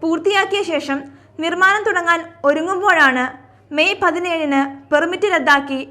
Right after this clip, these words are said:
പഞ്ചായത്ത് സെക്രട്ടറി കത്തയച്ചത്. അംഗീകാരം നൽകിയ സ്ഥലം തീരദേശ പരിപാലന നിയന്ത്രണ പരിധിയിലാണെന്ന് എൽ എസ് ജി ഡി അസിസ്റ്റന്റ് എഞ്ചിനീയർ അറിയിച്ചതിൻ്റെ അടിസ്ഥാനത്തിലാണ് റദ്ദാക്കുന്നതെന്നും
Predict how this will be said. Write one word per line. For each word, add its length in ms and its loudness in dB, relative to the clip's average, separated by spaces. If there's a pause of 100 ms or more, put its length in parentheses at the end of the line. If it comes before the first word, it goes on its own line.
(200)
പഞ്ചായത്ത് 520 2
സെക്രട്ടറി 420 -2 (160)
കത്തയച്ചത്. 680 0 (880)
അംഗീകാരം 520 2
നൽകിയ 320 0
സ്ഥലം 260 0 (440)
തീരദേശ 420 0 (120)
പരിപാലന 540 4
നിയന്ത്രണ 360 0 (220)
പരിധിയിലാണെന്ന് 840 2 (680)
എൽ 180 0
എസ് 160 -4 (140)
ജി 100 0 (100)
ഡി 60 -2 (140)
അസിസ്റ്റന്റ് 420 -4
എഞ്ചിനീയർ 340 0 (220)
അറിയിച്ചതിൻ്റെ 560 0 (160)
അടിസ്ഥാനത്തിലാണ് 840 2 (560)
റദ്ദാക്കുന്നതെന്നും 800 4